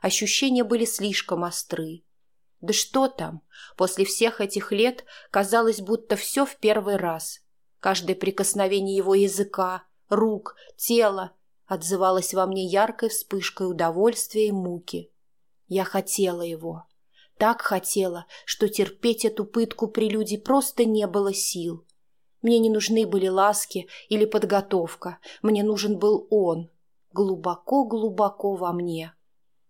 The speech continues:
Он же продолжал нас мучить, грёбаный садист, обсыпая короткими поцелуями моё лицо, шею, чуть прикусывая зубами туго натянутую кожу,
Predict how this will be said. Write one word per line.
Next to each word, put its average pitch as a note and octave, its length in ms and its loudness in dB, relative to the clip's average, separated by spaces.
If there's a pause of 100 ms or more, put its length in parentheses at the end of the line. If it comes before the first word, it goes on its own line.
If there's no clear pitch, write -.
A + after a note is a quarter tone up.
(280)
Он G3 180 2
же F#3+ 120 -6
продолжал G3 640 0
нас F#3 280 -4
мучить, F3 560 -4 (220)
грёбаный F3+ 520 0
садист, F3 640 -4 (220)
обсыпая F3+ 540 -2
короткими F#3 640 -2
поцелуями A3+ 720 -2
моё F#3+ 360 0
лицо, F3+ 600 -2 (180)
шею, F3 600 -2 (240)
чуть G#3 260 -4
прикусывая G3+ 640 0
зубами F3+ 500 0
туго F#3+ 300 -2
натянутую F3 680 -4
кожу, A3 540 2